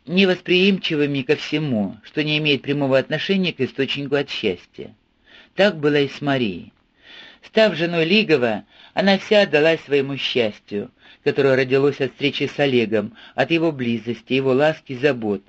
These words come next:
Это был чудесный сон, в котором ушли куда-то вдаль, затушевались муки ожидания встреч с Лиговым, боль, вызванная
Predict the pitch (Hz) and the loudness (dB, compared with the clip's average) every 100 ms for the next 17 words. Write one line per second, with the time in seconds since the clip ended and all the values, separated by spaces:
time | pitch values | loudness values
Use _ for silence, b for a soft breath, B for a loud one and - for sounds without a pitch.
0 | _ B B - 147 160 160 185 180 165 | _ B B -4 0 2 2 2 0 -4
1 | 147 147 - 151 135 185 190 170 - B | 0 -2 -2 -8 -2 2 2 2 -8 B
2 | B B _ 185 190 214 202 165 - 180 | B B _ 0 4 4 4 0 -2 0
3 | 196 156 139 139 131 120 120 165 175 160 | 0 2 2 2 2 -2 2 2 4 0
4 | - B B - 135 156 170 - 170 185 | -6 B B -6 -4 -2 -2 -2 2 2
5 | 175 - 156 165 - 139 127 131 135 131 | 2 -2 -6 -6 0 0 0 0 2 4
6 | 127 - - 123 - - 160 185 143 135 | 2 0 -2 -2 -2 -4 2 2 4 2
7 | 135 123 117 b b 139 175 185 160 _ | 0 -2 -8 b b -2 4 4 2 _
8 | 127 151 143 151 143 139 | -4 -2 -2 -2 0 0